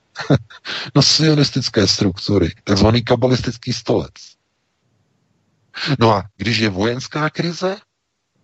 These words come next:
to znamená ten čtvrtý model, válečná krize, no tak kdo kontroluje armády? Kdo kontroluje americkou armádu?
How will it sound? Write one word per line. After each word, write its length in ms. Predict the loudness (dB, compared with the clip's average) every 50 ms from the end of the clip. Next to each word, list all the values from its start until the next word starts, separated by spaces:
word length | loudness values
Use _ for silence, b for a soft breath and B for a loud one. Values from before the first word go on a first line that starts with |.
| _ _ _
to 80 | -8
znamená 340 | -6 -6 -4 -2 -2 -2 -2
ten 140 | -2 -4 -6
čtvrtý 360 | -4 -4 -4 -4 -2 -2 0
model, 480 | 2 2 2 4 4 4 4 2 0 -6 _ _ _ _ _ -2
válečná 680 | 0 2 2 4 2 2 2 0 -4 -4 -4 -4 -4
krize, 400 | -4 -4 -4 -4 -4 -4 -8 -10 -10 _ _ _ B B B B B B B B B B _ -8
no 80 | -6
tak 180 | -2 -2 -2 0
kdo 420 | 0 -4 -4 -4 -4 0 0 0 0 0 _ _
kontroluje 880 | -4 -4 -4 -4 -6 -8 -4 -2 0 0 2 2 2 2 2 0 -2 -6 _ _
armády? 840 | -2 0 0 0 -2 -2 -2 -2 -2 -4 -4 -8 -10 -12 -16 -18 -20 _ _ B B B B B B B
Kdo 200 | 0 2 2 2 2 0 _
kontroluje 540 | 0 0 0 0 -2 -2 -2 0 0 0 -2
americkou 580 | -2 -4 -4 -4 -4 -6 -6 -6 -6 -4 -4
armádu? 440 | -2 -4 -2 -2 0 0 0 0 -2